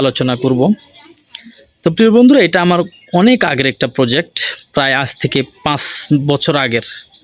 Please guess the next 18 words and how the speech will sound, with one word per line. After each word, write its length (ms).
তো 60
পাঁচ 180
বছর 280
আগে 160
আমরা 140
এই 120
বাড়িটার 420
কাজ 120
করেছি, 340
তো 60
সেই 320
বিষয়গুলো 380
আপনাদের 280
কা-, 160
সাথে 160
শেয়ার 220
করব 200
একটু। 180